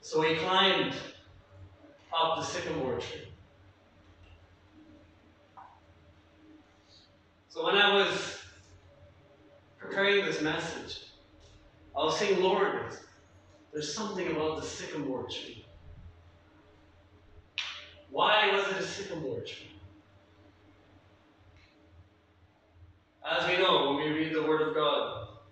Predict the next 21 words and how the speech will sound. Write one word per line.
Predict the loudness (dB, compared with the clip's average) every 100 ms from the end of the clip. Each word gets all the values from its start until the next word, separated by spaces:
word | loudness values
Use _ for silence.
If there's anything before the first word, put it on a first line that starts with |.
| -20 -20 -20 -20 -8
there's | -4 -4
a | -2
purpose | 0 0 0 -4 -4
for | -4
everything | -2 -2 -4 -4
that's | -8 -10
inside | -10 -10 -10 -10 -10 -10 -14 -16
the | -14
Scripture. | -12 -12 -14 -16 -20 -20 -20 -20 -20 -20 -20 -20 -20 -20 -20 -20 -20 -20 _ -20 -20 -20 -18 -6
And | -2
I | 0
started, | 0 0 2 0 -2 -6 -14 -20 -20 -20 -20 -20 -20 -20 -20 -20 -20 -20 -20 -20 -20 -20 -12
I |
started | -2 2 4 4 0
researching, | -2 -2 -2 -2 -4 -8 -14 -18 -20 -20 -14
because | -6 0
the |
Lord | 4 4 4
started | 2 2 0
telling | -4 -4 -2 -2
me | -4 -8